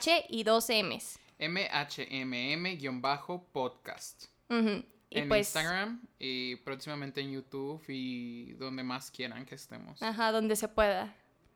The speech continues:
Speaker 2: El otro día me sorprendió, um, teniendo, hablando de mis cumpleaños, eh, el cumpleaños al que fue tu novio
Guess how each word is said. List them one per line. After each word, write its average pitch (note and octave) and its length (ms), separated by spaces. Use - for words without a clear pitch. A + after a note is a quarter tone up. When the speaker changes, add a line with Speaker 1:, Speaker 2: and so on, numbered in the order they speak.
Speaker 2:
El C#3 120
otro F3 100
día G3 80
me G#3 100
sorprendió, C3+ 640
um, D3 840
teniendo, E3 720
hablando D3+ 380
de C#3+ 100
mis C#3+ 160
cumpleaños, D3+ 680
eh, C3+ 480
el C3+ 160
cumpleaños C3+ 420
al C3+ 120
que C3+ 100
fue C3 540
tu D3 100
novio D3 400